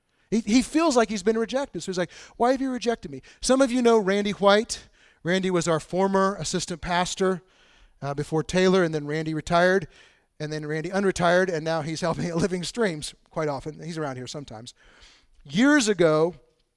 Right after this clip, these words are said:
Randy said something to me that was really good. I've never forgotten it, and it's kinda worked its way into some of the conversations here. We had a conversation. He's like, "I feel like you just gave me ninety-five percent.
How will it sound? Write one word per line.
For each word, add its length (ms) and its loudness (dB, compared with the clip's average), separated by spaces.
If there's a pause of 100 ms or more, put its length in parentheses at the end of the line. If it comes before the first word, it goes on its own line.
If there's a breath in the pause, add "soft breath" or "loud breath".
(600)
Randy 300 -2
said 220 0
something 220 -4
to 60 -8
me 120 -2
that 80 -4
was 120 -8
really 240 -2
good. 140 0
I've 100 -6
never 200 -4
forgotten 420 0
it, 220 -4 (260 soft breath)
and 80 -10
it's 100 -10
kinda 220 -2
worked 240 -4
its 160 -8
way 220 -4
into 120 -8
some 200 -8
of 60 -12
the 60 -16
conversations 580 -12
here. 260 -16 (600 soft breath)
We 100 0
had 80 4
a 40 -4
conversation. 540 -2
He's 140 -6
like, 220 0 (440 soft breath)
"I 120 0
feel 180 -2
like 180 4
you 80 -6
just 240 -8
gave 140 6
me 80 -6
ninety-five 480 -6
percent. 340 -16